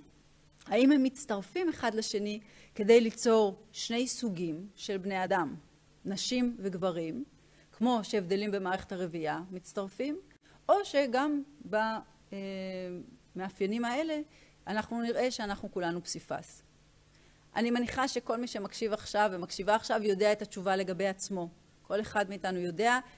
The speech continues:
שיש לו גם מאפיינים נשיים וגם מאפיינים גבריים. אבל בכל זאת אני אראה לכם את המחקר שעשינו, שתמך בחוויה האישית שלכם. אז לקחנו וניתחנו אותה קבוצה שהראיתי לכם קודם, ניתחנו התנהגויות, העדפות ויכולות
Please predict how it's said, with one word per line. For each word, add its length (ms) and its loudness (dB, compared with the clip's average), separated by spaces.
שיש 420 2
לו 120 2
גם 160 2
מאפיינים 600 -4
נשיים 640 -2
וגם 240 -2
מאפיינים 460 -4
גבריים. 460 -4
אבל 100 -4
בכל 200 4
זאת 120 4
אני 140 6
אראה 100 6
לכם 280 2
את 120 -2
המחקר 400 -2
שעשינו, 540 -2
שתמך 880 -2
בחוויה 520 0
האישית 380 -2
שלכם. 360 -10
אז 180 2
לקחנו 400 2
וניתחנו 600 0
אותה 160 -2
קבוצה 320 0
שהראיתי 360 -2
לכם 240 -4
קודם, 420 -4
ניתחנו 460 2
התנהגויות, 760 2
העדפות 720 0
ויכולות 720 -2